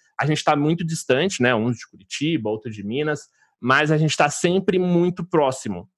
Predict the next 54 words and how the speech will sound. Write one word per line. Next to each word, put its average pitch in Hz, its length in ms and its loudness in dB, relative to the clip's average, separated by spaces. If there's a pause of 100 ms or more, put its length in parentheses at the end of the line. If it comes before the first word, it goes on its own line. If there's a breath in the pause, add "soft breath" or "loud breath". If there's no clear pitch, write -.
Mais 139 280 2
próximo, 156 460 0
eu 147 40 4
acho, 151 220 0
do 143 100 -6
que 147 200 -2
normalmente 139 640 -2
a - 20 -4
gente 139 160 -8
tá 131 140 2
dos 131 80 -4
nossos 131 240 0
amigos, 123 420 -2
né? 104 140 -4
Que - 100 -16
a 95 40 -12
gente 98 200 -14
encontra, 101 480 -8
às 101 160 -6
vezes, 104 160 -8
no 101 100 -16
rolê, 104 680 -2
pra - 80 -20
tomar 101 200 -12
uma 98 60 -8
cerveja, 101 560 -2
não 98 60 -8
sei 98 160 -14
o - 40 -20
quê. 123 220 -6 (400 soft breath)
E 131 140 -2
aí 131 160 2
a 135 40 2
gente 143 140 -6
tem 160 100 2
que 160 100 -6
resumir 165 300 2
o 170 60 2
que 170 80 -8
aconteceu. 175 460 0
Esses 131 200 -2
caras 147 240 2
não, 123 100 -2
esses 104 140 -6
caras 113 240 -6
tão 120 180 -6 (100)
todos 135 240 -2
os 131 40 -10
momentos 123 300 -4
da 123 100 2
vida, 104 340 -4
assim, 82 220 -20
né? 85 160 -10
Então, 104 340 -2